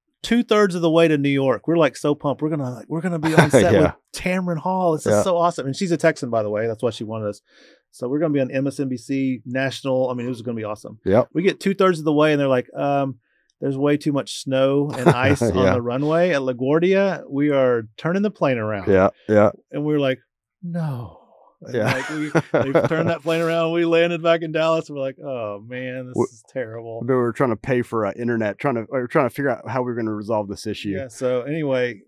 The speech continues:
Speaker 1: the, the P R girl at the time, she was able to arrange something. So we were able to, we were able to meet with tele, via, via, like, a telemonitor type of situation with Tamron Hall. So we didn't actually get to physically meet her.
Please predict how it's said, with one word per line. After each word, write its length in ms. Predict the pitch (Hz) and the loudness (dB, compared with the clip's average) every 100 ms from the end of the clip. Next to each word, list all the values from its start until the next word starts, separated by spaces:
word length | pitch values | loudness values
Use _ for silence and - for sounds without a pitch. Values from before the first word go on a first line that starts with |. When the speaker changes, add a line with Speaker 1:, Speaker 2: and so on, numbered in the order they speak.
| _ | _
Speaker 1:
the, 160 | 123 98 | -16 -12
the 180 | 123 113 - | -14 -14 -6
P 140 | 147 | -2
R 180 | 139 135 | 0 -2
girl 240 | 120 117 | -2 -4
at 80 | 113 | -4
the 80 | 113 | -8
time, 300 | 110 117 110 | -10 -10 -10
she 120 | 123 | -12
was 120 | 117 | -8
able 180 | 117 113 | -6 -6
to 60 | 110 | -6
arrange 340 | 110 110 113 | -6 -8 -10
something. 280 | 110 113 107 | -12 -12 -10
So 120 | 127 | -6
we 80 | 127 | -4
were 80 | 131 | -2
able 240 | 131 127 | -2 -4
to, 60 | 117 139 | -8 -2
we 120 | 165 | 0
were 80 | 185 | 2
able 180 | 190 170 | -2 -2
to 60 | |
meet 160 | 160 143 | -4 -4
with 100 | 139 | -4
tele, 400 | 165 151 139 127 - _ _ _ _ | -2 -2 0 -2 -8 _ _ _ _
via, 240 | 156 156 135 | 0 0 0
via, 240 | 160 160 | 0 0
like, 160 | 151 139 | 0 -4
a 60 | |
telemonitor 760 | - 151 147 151 147 151 151 151 139 - - | -4 -2 -2 -2 -4 -4 -4 -6 -8 -12 -4
type 180 | 170 147 | -2 0
of 80 | 147 | -2
situation 480 | 156 147 143 160 | 0 -4 -2 -4
with 120 | 139 135 | -4 -4
Tamron 240 | 143 139 | -4 -2
Hall. 160 | 139 135 | -2 0
So 80 | |
we 60 | 170 | -2
didn't 140 | 180 | 0
actually 200 | 175 180 | -2 0
get 80 | 170 | 0
to 80 | 147 | 0
physically 360 | 175 156 151 143 | -2 -4 -4 -4
meet 220 | 143 151 | -2 -2
her. 140 | 151 | -2